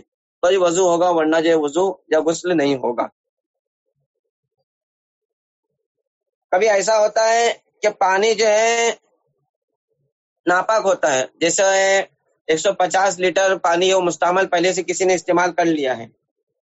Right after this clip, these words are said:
اگر اس کے اندر پچاس لیٹر اور پانی ڈال دیا گیا اور وہ دو سو لیٹر ہو گیا، اب اس کے اندر رنگ، بو، مزہ کوئی بدلا نہیں، یعنی کہ پانی کا ہی جس طرح، وہ پانی جس طرح سمجھ میں آتا ہے، رنگ، بو، مزہ جس طرح پانی کا رہتا ہے،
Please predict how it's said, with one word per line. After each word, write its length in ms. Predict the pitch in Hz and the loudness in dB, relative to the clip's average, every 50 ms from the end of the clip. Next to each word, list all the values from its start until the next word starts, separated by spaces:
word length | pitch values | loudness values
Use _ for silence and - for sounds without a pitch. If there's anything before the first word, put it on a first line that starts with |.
| _ _ - | _ _ -4
اگر 220 | - 170 165 214 214 180 | -2 0 0 0 0 0
اس 180 | 185 170 - | 0 -2 -2
کے 120 | - 226 220 | -2 -2 -2
اندر 280 | 208 208 202 214 214 | 0 0 0 -2 -2
پچاس 400 | 208 - 196 185 180 208 208 208 | 0 0 -2 -2 0 0 -2 -2
لیٹر 260 | 185 175 180 208 208 185 | -2 -2 -2 0 0 2
اور 180 | 160 196 208 | 2 0 0
پانی 300 | 202 196 185 196 208 208 | 0 -2 -2 0 0 0
ڈال 260 | 185 196 196 208 202 | 0 0 0 -2 0
دیا 180 | 185 202 196 185 | 0 0 0 0
گیا 160 | 160 156 135 123 - _ _ _ _ _ _ _ | 0 0 -2 -4 -6 _ _ _ _ _ _ _
اور 140 | - - 175 | -2 0 0
وہ 100 | 196 202 | 2 2
دو 160 | 185 190 190 | 2 0 0
سو 140 | 190 190 185 | 0 0 -2
لیٹر 260 | 202 208 196 214 208 | -2 0 0 0 0
ہو 200 | 190 196 208 208 | 2 2 0 2
گیا، 200 | 180 165 147 131 - _ _ _ _ _ _ _ _ _ _ _ _ - | 0 0 0 -2 -4 _ _ _ _ _ _ _ _ _ _ _ _ -2
اب 160 | 170 180 180 | 0 0 0
اس 100 | 175 - | -2 -2
کے 120 | - 214 | -2 -2
اندر 240 | 214 208 214 202 180 | 0 0 0 0 0
رنگ، 380 | 190 214 214 214 214 208 202 180 | 0 0 0 0 0 -2 -2 -2
بو، 260 | 170 196 202 208 214 | -2 0 0 2 2
مزہ 440 | 190 185 175 160 196 202 202 196 - - _ _ _ - | 0 0 0 0 0 0 0 -2 -4 -6 _ _ _ -4
کوئی 120 | 190 202 | -2 -2
بدلا 360 | 175 185 180 175 185 202 202 | 0 0 0 0 0 0 0
نہیں، 160 | 196 196 208 202 | 0 0 0 0
یعنی 260 | 190 165 160 180 180 | 0 0 0 0 -2
کہ 80 | 175 | -2
پانی 400 | 180 - - 180 180 185 208 208 | -2 -2 -2 -2 0 0 -2 -2
کا 160 | - 196 190 185 | -2 0 0 0
ہی 160 | 208 208 185 | 0 -2 -2
جس 200 | 175 196 190 - | -4 -6 -4 -2
طرح، 200 | 196 196 202 196 | 0 0 0 0
وہ 100 | 185 175 | -2 -2
پانی 340 | 170 - 170 175 180 196 190 | -2 -2 -2 0 0 0 -2
جس 160 | 175 190 175 | -2 -2 -2
طرح 100 | 196 190 | -2 -2
سمجھ 280 | 190 175 165 170 175 | -2 -2 -2 0 0
میں 140 | 180 190 185 | 0 0 0
آتا 220 | 175 175 175 185 180 | 0 0 0 0 0
ہے، 40 | |
رنگ، 220 | 165 175 175 175 165 | 0 0 -2 -2 -2
بو، 100 | 175 185 | -2 0
مزہ 200 | 175 170 160 175 175 | 0 0 0 0 -2
جس 140 | 165 165 165 | -2 -4 -4
طرح 140 | - 180 180 | -2 -2 -2
پانی 320 | 170 156 165 165 175 185 | 0 0 0 0 0 0
کا 100 | 170 180 | 0 0
رہتا 300 | 165 160 151 - 160 147 | 0 0 0 0 0 0
ہے، 60 | 135 | -2